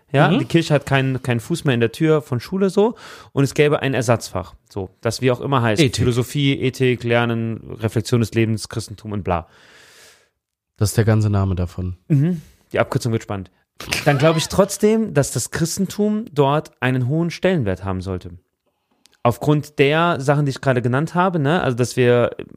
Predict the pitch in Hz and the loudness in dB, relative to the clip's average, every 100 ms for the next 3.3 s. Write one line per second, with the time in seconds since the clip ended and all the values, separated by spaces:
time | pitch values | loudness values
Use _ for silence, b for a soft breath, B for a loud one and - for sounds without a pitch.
0 | - - 120 110 139 127 120 117 151 - | -20 -8 -4 -2 0 0 0 0 -2 -4
1 | 123 - - 131 - 127 123 123 - 113 | -8 -10 0 0 0 -4 -2 -4 -2 -4
2 | 110 120 - 180 180 170 165 175 180 214 | -2 -6 -2 0 2 2 2 2 2 0
3 | 165 180 - | 0 2 0